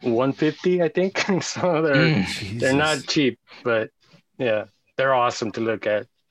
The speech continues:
Speaker 3: I'm, I'm, like, looking for 'em now, and I, there isn't, there isn't very many of 'em. There, I, I see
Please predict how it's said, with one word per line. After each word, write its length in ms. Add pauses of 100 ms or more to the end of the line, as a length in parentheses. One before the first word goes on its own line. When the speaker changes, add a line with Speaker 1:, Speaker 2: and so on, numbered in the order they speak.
(120)
Speaker 3:
I'm, 340
I'm, 220
like, 320
looking 300
for 160
'em 220
now, 280
and 220
I, 80
there 320
isn't, 340 (100)
there 140
isn't 180
very 220
many 300
of 100
'em. 160
There, 300
I, 280 (140)
I 60
see 640